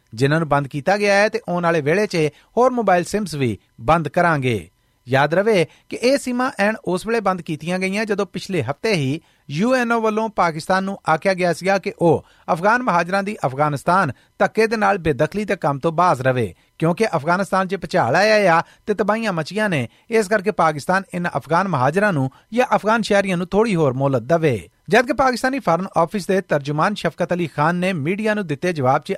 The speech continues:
ਆਖਿਆ ਸੀਗਾ ਕਿ ਇਹ ਫੈਸਲਾ ਹੁਣ ਪਾਕਿਸਤਾਨ ਆਪ ਕਰੇਗਾ ਕਿ ਇੱਥੇ ਕਿੰਨੇ ਰਹਿਣਾ ਹੈ ਔਰ ਕਿੰਨੇ ਨਹੀਂ। ਲਹਿੰਦੇ ਪੰਜਾਬ ਦੇ ਵਿੱਚ ਹੜ੍ਹ ਨੇ ਤਬਾਹੀਆਂ ਮਚਾਈਆਂ ਹੋਈਆਂ ਨੇ ਤੇ ਰਾਵੀ ਸਤਲੁਜ ਚਨਾਹ 'ਚ ਪਾਣੀ ਪਿਪੜਿਆ ਹੋਇਆ ਹੈ। ਇਸ ਵੇਲੇ ਹੜ੍ਹ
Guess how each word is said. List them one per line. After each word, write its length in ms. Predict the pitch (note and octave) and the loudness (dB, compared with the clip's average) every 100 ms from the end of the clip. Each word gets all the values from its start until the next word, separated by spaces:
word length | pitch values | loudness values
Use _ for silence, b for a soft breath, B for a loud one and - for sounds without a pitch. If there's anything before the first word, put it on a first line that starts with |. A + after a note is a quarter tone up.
| D#3 | -4
ਆਖਿਆ 260 | D3 F#3+ | -2 -2
ਸੀਗਾ 220 | - G3 | -2 -2
ਕਿ 140 | G#3+ G#3+ A#3 | -2 -2 0
ਇਹ 120 | B3 | 0
ਫੈਸਲਾ 540 | - D#3 - C3+ A2 b b - | 2 0 0 -2 -2 b b -4
ਹੁਣ 100 | G#3 | -2
ਪਾਕਿਸਤਾਨ 500 | G3+ G3+ F#3+ A#3 A#3 - | 2 0 0 -4 -4 0
ਆਪ 260 | D3 F3 F3 | 2 2 2
ਕਰੇਗਾ 380 | G#3 A3 F3+ F3+ | 0 2 0 0
ਕਿ 140 | G3+ | -2
ਇੱਥੇ 220 | F#3+ - F3+ | -6 -4 -2
ਕਿੰਨੇ 340 | G3+ G3 D#3 | 0 0 0
ਰਹਿਣਾ 300 | A2 D#3+ G#3+ | 0 0 2
ਹੈ 240 | D3+ B2+ - _ _ | 2 0 -4 _ _
ਔਰ 100 | G3+ | -2
ਕਿੰਨੇ 300 | F#3+ G3+ C3+ | 0 0 2
ਨਹੀਂ। 320 | A#2+ E3+ C3+ E2+ _ _ _ _ _ _ _ B5 _ _ _ _ _ _ _ _ F3+ | 0 0 -2 -6 _ _ _ _ _ _ _ _ _ _ _ _ _ _ _ _ 2
ਲਹਿੰਦੇ 240 | A#3+ D4 | 4 4
ਪੰਜਾਬ 380 | B3 A#3 G#3+ G#3+ | 2 2 4 4
ਦੇ 100 | A3 | 2
ਵਿੱਚ 180 | A3 F#3+ | 2 0
ਹੜ੍ਹ 240 | C#3+ F#3+ | 2 2
ਨੇ 100 | G3+ | 0
ਤਬਾਹੀਆਂ 400 | F#3+ D#3 D#3+ F#3 | 0 0 0 0
ਮਚਾਈਆਂ 400 | E3 D3+ D3 E3+ | -2 0 0 0
ਹੋਈਆਂ 240 | E3+ E3+ E3+ | 0 0 -2
ਨੇ 120 | F3 | -2
ਤੇ 120 | E3+ A#2+ | -4 0
ਰਾਵੀ 320 | D3 E3+ G3 | 0 2 -2
ਸਤਲੁਜ 400 | - D3 D3+ D#3+ | -4 -4 -4 -4
ਚਨਾਹ 320 | E3 C#3+ A#2 | -4 0 0
'ਚ 180 | C3+ F3 - | 0 -4 -2
ਪਾਣੀ 260 | D3 C3+ | -2 0
ਪਿਪੜਿਆ 460 | B2+ F3+ C#3+ D3 C3 | -4 -4 0 2 2
ਹੋਇਆ 260 | B2+ B2 G#2 | 2 2 2
ਹੈ। 260 | A2+ E2+ - _ - | 0 -4 -12 _ -2
ਇਸ 180 | D3 | 0
ਵੇਲੇ 200 | C#3+ C3 | 2 2
ਹੜ੍ਹ 240 | G#2+ D#3 | 2 2